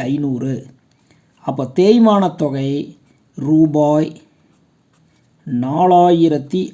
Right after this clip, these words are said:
ஐந்நூறு அப்படின்னு கிடைக்குது. இப்போ அடுத்தது நாம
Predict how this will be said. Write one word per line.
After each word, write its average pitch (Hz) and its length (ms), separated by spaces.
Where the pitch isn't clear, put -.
ஐந்நூறு 160 520
அப்படின்னு 127 460
கிடைக்குது. 120 540
இப்போ 190 220
அடுத்தது 220 460
நாம 175 260